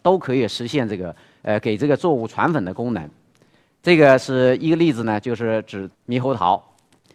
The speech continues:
还有一个例子呢，就是我们北方经常见到的是果树、苹果、梨，这是都是早春的这个，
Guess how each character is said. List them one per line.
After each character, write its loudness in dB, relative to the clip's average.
还 6
有 6
一 2
个 2
例 2
子 -4
呢， 0
就 -4
是 -4
我 -4
们 -2
北 0
方 2
经 -4
常 0
见 -2
到 0
的 -4
是 -4
果 -8
树、 -8
苹 -2
果、 -2
梨， -4
这 -6
是 -8
都 -4
是 -8
早 -4
春 -4
的 0
这 -10
个， -6